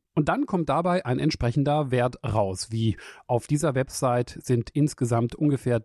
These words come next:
dreiundachtzig Prozent der Fakten als wahr zu beurteilen, basierend auf unserem Set.“ Titel der Patentschrift: Knowledge-Based Trust, Estimating the Trustworthiness of Web Sources. Google kam dann jedoch mit einem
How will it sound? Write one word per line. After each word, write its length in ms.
dreiundachtzig 1200
Prozent 680
der 160
Fakten 680
als 340
wahr 160
zu 160
beurteilen, 640
basierend 420
auf 200
unserem 280
Set.“ 460
Titel 220
der 120
Patentschrift: 840
Knowledge-Based 680
Trust, 400
Estimating 560
the 80
Trustworthiness 800
of 220
Web 240
Sources. 640
Google 280
kam 240
dann 240
jedoch 220
mit 160
einem 260